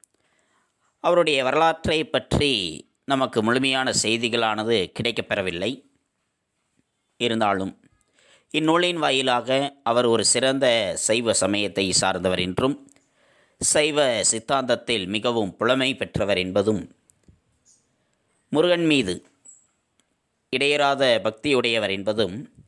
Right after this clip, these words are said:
அரிய கவித்திறமை பெற்றவர் என்பதும் இதன் மூலம் நமக்கு தெரிய வருகின்றன.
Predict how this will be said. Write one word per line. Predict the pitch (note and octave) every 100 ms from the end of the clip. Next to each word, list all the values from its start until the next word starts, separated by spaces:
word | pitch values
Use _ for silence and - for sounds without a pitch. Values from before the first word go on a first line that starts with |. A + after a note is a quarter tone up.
| _ _ _ _ _ _ _ _ _
அரிய | A#2+ C#3+ C#3+ C#3+ C#3
கவித்திறமை | A#2 C3 - C3+ B2 A#2+ F#2
பெற்றவர் | - - - A2 G2
என்பதும் | G2 A2+ B2+ A#2+ E2 _ _ _ _
இதன் | C3 A#2+ C3 A#2+
மூலம் | A#2+ G2+ F2 -
நமக்கு | - A2 - F#2
தெரிய | G#2 G#2+ G#2+
வருகின்றன. | F#2 G2 G2 F2